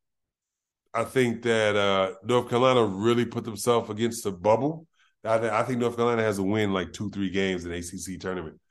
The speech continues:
just to get in as an eleven seed. They might be the last four in. They are really, really, really hanging on by a thread. And the funny thing about that is, like,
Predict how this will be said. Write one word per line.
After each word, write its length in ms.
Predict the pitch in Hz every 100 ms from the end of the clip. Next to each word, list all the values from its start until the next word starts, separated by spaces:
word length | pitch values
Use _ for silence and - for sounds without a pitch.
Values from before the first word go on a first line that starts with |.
| _ _ _
just 220 | - 117 110
to 80 |
get 180 | 95 98
in 300 | 101 87 69 90
as 180 | 98
an 120 | 92 90
eleven 260 | 101 95
seed. 200 | 85 98
They 80 | 110
might 160 | 113 101
be 120 | 98
the 60 |
last 440 | 90 98 95 92 -
four 260 | 110 101
in. 280 | 90 95 76 - _ _ _ _ _ _ _
They 160 | 110 113
are 140 | 101
really, 420 | 87 95 123 117 104
really, 260 | 107 101
really 280 | 98 101 92
hanging 260 | 98 98 92
on 160 | 87
by 140 | 85 78
a 40 |
thread. 320 | 85 87 78 - _ _ _ _ _ _ _ -
And 240 | 95 92
the 80 | 92
funny 240 | 131 139
thing 200 | 131 117
about 240 | 98 95 90
that 200 | 110 101
is, 160 | 87
like, 220 | 87 85